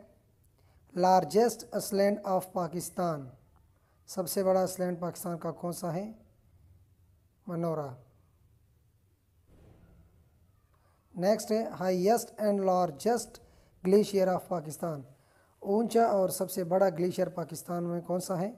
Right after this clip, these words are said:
सियाचिन। नेक्स्ट है oldest barrage of पाकिस्तान। पाकिस्तान का सबसे पुराना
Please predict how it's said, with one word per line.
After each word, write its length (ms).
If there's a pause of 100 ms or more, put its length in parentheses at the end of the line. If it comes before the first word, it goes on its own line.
सियाचिन। 600 (3250)
नेक्स्ट 380
है 80 (540)
oldest 680 (400)
barrage 580
of 220
पाकिस्तान। 600 (100)
पाकिस्तान 560
का 140
सबसे 460 (180)
पुराना 420